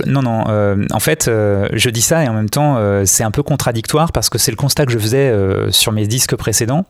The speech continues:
Et j'avais quand même l'intention de reprendre un peu les,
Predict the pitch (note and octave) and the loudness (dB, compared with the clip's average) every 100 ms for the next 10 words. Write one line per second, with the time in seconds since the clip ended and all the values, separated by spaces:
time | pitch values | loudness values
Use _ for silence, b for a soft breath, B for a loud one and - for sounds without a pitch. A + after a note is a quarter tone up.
0 | B B B B B B - A#2 B2 C3 | B B B B B B -4 0 0 0
1 | D3+ D3+ C#3 C3+ A#2+ - C#3 A2 A2+ - | 2 2 2 0 0 0 2 2 0 -2
2 | C3 A2 G#2 A#2 G#2 F#2+ G2 - G#2+ | -2 -2 0 0 2 0 0 -2 -6